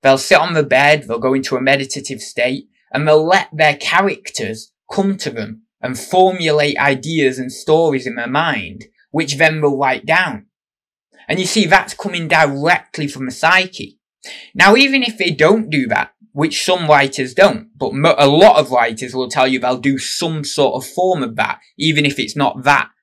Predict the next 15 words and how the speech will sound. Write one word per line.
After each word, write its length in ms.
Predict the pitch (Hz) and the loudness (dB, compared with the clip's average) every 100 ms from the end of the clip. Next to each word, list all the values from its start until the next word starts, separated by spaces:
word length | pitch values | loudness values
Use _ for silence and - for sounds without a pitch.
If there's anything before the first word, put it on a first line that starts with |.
| _ | _
specifically, 920 | - - 139 - 190 151 - 117 107 | -14 -6 -6 -2 0 0 -4 -8 -6
but 200 | 113 107 | -6 -6
there'll 180 | 131 127 | -4 -4
be 140 | 131 | -6
some 260 | 123 135 123 | -6 -8 -10
form 380 | - 185 208 151 | -4 2 2 0
of 80 | |
it. 200 | 107 - _ - - _ | -6 -10 _ -20 -20 _
But 80 | 202 | 0
even 140 | 220 | 2
if 100 | 247 | 0
they 100 | 226 | -2
don't 340 | 165 185 202 143 | 2 2 2 -2
do 160 | 131 | -4
that, 240 | 110 - | -2 -4